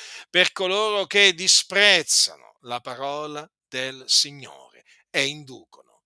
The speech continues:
gli altri a disprezzarla e a violarla. Abbiate sempre, appunto, eh, diciamo, davanti ai vostri occhi quello che avvenne molto, molto tempo addietro,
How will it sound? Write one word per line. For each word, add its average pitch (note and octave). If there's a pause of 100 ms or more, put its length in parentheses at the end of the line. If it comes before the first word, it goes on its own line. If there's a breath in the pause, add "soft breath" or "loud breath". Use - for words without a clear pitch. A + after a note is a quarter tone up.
gli A#2+
altri A#2+
a G#2
disprezzarla -
e - (140)
a -
violarla. D2+ (360 loud breath)
Abbiate F3
sempre, F#3
appunto, D#3 (400 soft breath)
eh, C3
diciamo, D3+
davanti E3+
ai E3
vostri F3
occhi G3 (540)
quello C#3 (100)
che B2+ (240)
avvenne A2
molto, A#2+
molto B2
tempo B2
addietro, -